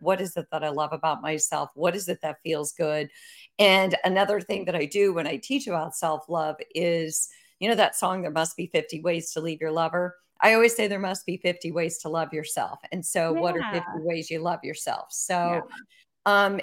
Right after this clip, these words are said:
Speaker 1: April, I love that you came on and that you shared your story and that we were able to talk about being consistent and navigating change.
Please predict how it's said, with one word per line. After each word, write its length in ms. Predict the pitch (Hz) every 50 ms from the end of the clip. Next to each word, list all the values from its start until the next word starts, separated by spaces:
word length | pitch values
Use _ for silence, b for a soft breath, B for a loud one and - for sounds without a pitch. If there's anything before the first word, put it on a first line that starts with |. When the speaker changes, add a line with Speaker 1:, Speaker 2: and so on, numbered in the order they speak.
| - -
Speaker 1:
April, 500 | 285 294 294 294 294 285 277 269 262 - -
I 80 | 247 247
love 240 | 247 269 285 277
that 100 | - 247
you 240 | - 156 226 262 285
came 380 | 277 - 202 - 160 160 156 -
on 340 | - 95 101 156 196 220 - - -
and 200 | 180 175 170 170
that 240 | 165 165 156 -
you 180 | - 196 208 214
shared 560 | 214 - - - 170 165 160 160 160 156 - -
your 260 | - 160 180 180 185 185
story 640 | - - - - 156 156 151 156 151 - - 143 - -
and 400 | - 180 170 160 165 160 160 143 - -
that 140 | 170 151 156
we 140 | 208 247 247
were 160 | 220 214 -
able 260 | 151 - 208 - 165 165
to 100 | 175 160
talk 320 | - - 180 156 156 -
about 400 | 156 151 156 151 147 147 151 -
being 200 | - 202 220 214
consistent 800 | 190 - 175 165 - - 170 170 - - - 147 151 151 - - -
and 100 | 175 170
navigating 600 | 156 151 151 151 156 - - 151 151 151 147 151
change. 500 | 147 - - 151 151 151 147 151 147 -